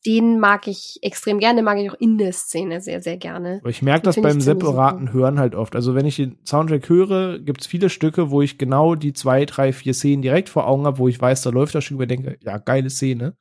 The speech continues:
Speaker 2: Und wenn das Stück aus dem vierten Teil läuft, denke ich mir, ja, der, der lief im vierten Teil irgendwo. Der Track stimmt.
Speaker 1: Wo
Speaker 2: Aber,
Speaker 1: zur
Speaker 2: aber
Speaker 1: Hölle war
Speaker 2: Gnade
Speaker 1: das?
Speaker 2: Gott, wo? Genau.
Speaker 1: <laughs> Ja.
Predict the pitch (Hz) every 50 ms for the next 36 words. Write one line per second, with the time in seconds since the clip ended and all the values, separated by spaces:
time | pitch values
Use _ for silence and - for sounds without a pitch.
0 | _ - - - _ _ _ - 151 151 156 151 151 139 - - - - _ _
1 | _ _ _ _ _ - - - 190 180 190 165 - 160 147 - 185 208 202 190
2 | - 156 143 139 139 143 151 147 147 143 143 139 139 _ _ _ _ _ _ _
3 | _ _ _ _ _ - 135 143 156 175 190 196 196 196 202 202 190 180 175 185
4 | 180 180 180 170 175 180 180 - 170 151 143 135 - - 131 123 101 117 - 123
5 | 120 117 113 113 113 110 104 104 104 107 110 123 131 139 135 135 135 - - -
6 | 147 147 _ _ _ 127 117 _ - - - - 123 113 104 92 - _ _ _
7 | _ _ - 302 - - - 117 143 156 156 151 147 139 139 - 285 - - -
8 | 156 147 - 165 175 156 214 214 - 233 226 - 180 160 143 143 156 151 135 120
9 | 110 110 _ - 170 165 147 117 117 - - - 277 277 - 269 - -